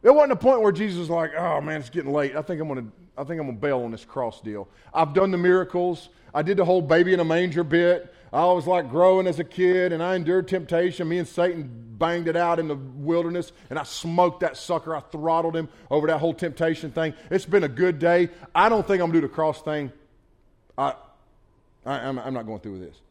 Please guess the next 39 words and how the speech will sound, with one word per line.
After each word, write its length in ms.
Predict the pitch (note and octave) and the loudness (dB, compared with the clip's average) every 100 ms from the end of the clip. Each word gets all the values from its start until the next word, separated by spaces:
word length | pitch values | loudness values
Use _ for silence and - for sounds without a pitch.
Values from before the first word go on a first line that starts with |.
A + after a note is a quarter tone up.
| _ _ _ _ _ - | _ _ _ _ _ 0
I'm 100 | C4 | 2
like 220 | A#3+ F#3 - _ - | 2 0 -10 _ 2
eighty 200 | A#3+ B3 | 4 4
percent 440 | G3 G3+ A3 G3 | -2 -2 -2 -2
fulfillment 420 | F3+ D#3 F#3 D#3 | -4 0 -2 -2
of 80 | A#2+ | -6
prophecy. 400 | - G#2+ - - _ _ _ _ _ _ _ _ _ _ - | -6 -8 -8 -20 _ _ _ _ _ _ _ _ _ _ -12
But 120 | D#3 | -4
that 120 | G3 | -2
last 240 | G3 A#3 - | 2 0 0
twenty 160 | C4+ | -4
percent 260 | E3+ G#3 F4 | -4 -6 -8
is 60 | |
a 40 | E3 | -6
pretty 200 | G#4 B3+ | -6 -4
big 140 | E3+ | -4
deal. 240 | D3 G3+ G#2+ _ _ _ _ _ _ _ _ _ _ _ _ _ _ _ _ _ _ | -4 -6 -8 _ _ _ _ _ _ _ _ _ _ _ _ _ _ _ _ _ _
Like, 300 | A3+ E3+ - | -2 -2 0
hundred 240 | G#3+ F4+ D4+ | 6 8 8
percent, 400 | D4 C4+ A#3 - - _ _ - | 2 2 2 0 -12 _ _ 2
that's 180 | B3 | 4
what 120 | C4 F#3+ | 4 0
Jesus 320 | A3 D3+ - | 0 -4 -6
gave. 260 | D3 A#2 - _ _ - | -4 -4 -10 _ _ 6
Hundred 220 | F#4+ F#4 | 8 6
percent, 400 | D#4+ C4+ G3+ D#3+ | 0 0 0 2
that's 180 | A3 A3+ | 0 2
what 100 | A3 | 2
I 100 | F#3+ | 2
commit 520 | G3+ G3 F3+ - - | 0 0 0 -8 -8
on 100 | F#3 | 2
my 80 | F#3 | 2
wedding 260 | F3 E3+ D3+ | 4 2 2
day. 160 | C#3 - - - | -2 -4 -8 6
Hundred 240 | E4 F4+ | 8 8
percent 400 | D#4+ C4+ B3+ A3+ | 2 -2 0 0
is 140 | G3 | 0
what 180 | F3+ D#3+ | 0 2
we 320 | E3 C#4+ D4+ | 4 8 8